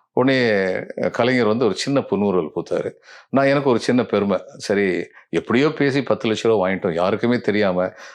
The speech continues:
பத்து லட்சம் ரூபா வாங்கிட்டோம்னு நினைச்சேன். கலைஞருடைய <laughs> புத்திசாதனையும் என்னன்னு அப்பதான் தெரிஞ்சது. அப்ப லிஃப்ட் நிக்கிற நேரத்துல என் பக்கம் திரும்பி, "என்ன நண்பரே, திருப்தி தானா?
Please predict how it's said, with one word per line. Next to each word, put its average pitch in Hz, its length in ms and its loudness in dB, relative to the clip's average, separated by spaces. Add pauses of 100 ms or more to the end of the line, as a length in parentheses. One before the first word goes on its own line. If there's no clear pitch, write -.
பத்து 101 240 0
லட்சம் 110 240 2
ரூபா 107 280 0
வாங்கிட்டோம்னு 104 300 0
நினைச்சேன். 87 380 -2 (380)
கலைஞருடைய 147 580 2
<laughs> 156 120 2
புத்திசாதனையும் 113 680 2
என்னன்னு 101 280 0
அப்பதான் 101 340 0
தெரிஞ்சது. 85 400 -2 (420)
அப்ப 101 220 -2
லிஃப்ட் 113 440 -2
நிக்கிற 131 480 0
நேரத்துல 104 640 0
என் 101 180 -2
பக்கம் 113 320 0
திரும்பி, 117 500 0 (420)
"என்ன 131 320 2
நண்பரே, 110 540 0 (280)
திருப்தி 117 340 0
தானா? 120 420 0